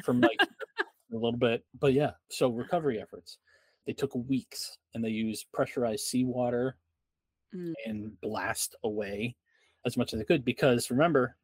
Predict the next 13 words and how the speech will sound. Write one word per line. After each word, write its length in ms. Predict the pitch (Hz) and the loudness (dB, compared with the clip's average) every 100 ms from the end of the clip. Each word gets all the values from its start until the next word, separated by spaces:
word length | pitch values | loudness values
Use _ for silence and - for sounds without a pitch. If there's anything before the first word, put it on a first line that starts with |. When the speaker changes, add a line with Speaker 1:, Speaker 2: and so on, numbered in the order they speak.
| 120 | -14
Speaker 1:
January 640 | - 143 165 113 113 127 _ _ _ _ | -2 2 2 2 0 -4 _ _ _ _
in 100 | 127 | -4
Massachusetts, 840 | 120 117 170 165 156 165 170 175 180 | -2 -2 -4 -4 -2 -2 -2 -4 -2
Speaker 2:
Mm-hmm. 160 | 202 214 - _ _ | -2 -4 -6 _ _
Speaker 1:
that 220 | 120 135 - _ _ _ _ | 2 2 0 _ _ _ _
fall 260 | - 131 143 | -4 0 0
spring 480 | - 190 185 143 139 - | -2 -2 -2 -2 -4 -6
doesn't 200 | 113 139 | -2 0
last 300 | 180 226 - | 2 0 -2
long, 280 | 107 104 139 - _ | -8 -6 -8 -12 _
and 360 | 113 107 104 104 | -10 -8 -8 -8
it's 200 | 104 - | -10 -10
molasses, 720 | 101 110 180 185 117 - - | -6 0 0 0 -4 -6 -12